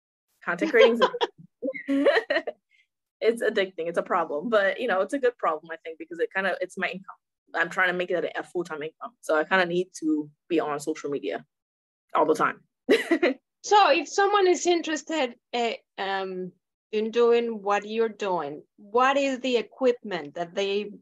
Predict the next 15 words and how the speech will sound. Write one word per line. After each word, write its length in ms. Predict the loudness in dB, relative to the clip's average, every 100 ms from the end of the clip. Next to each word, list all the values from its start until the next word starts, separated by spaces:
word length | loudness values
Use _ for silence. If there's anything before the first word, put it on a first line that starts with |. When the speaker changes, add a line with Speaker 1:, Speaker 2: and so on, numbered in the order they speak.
| _ _
Speaker 2:
need 300 | -10 -2 -2
Speaker 1:
Hmm. 40 | -2
Speaker 2:
to 80 | -10
buy? 280 | -8 -8 -8 -14 _ _ _ _ _
What, 200 | 0 0
what 340 | -6 -2 0 0
things 280 | -2 0 0
do 80 | -2
you 160 | -2
need 220 | -4 -4 -6
to 80 | -10
produce 560 | -6 -6 -2 -2 -2
all 200 | -2 -2
these 300 | -2 -6 -6
things? 640 | -10 -10 -10 -14 -20 -20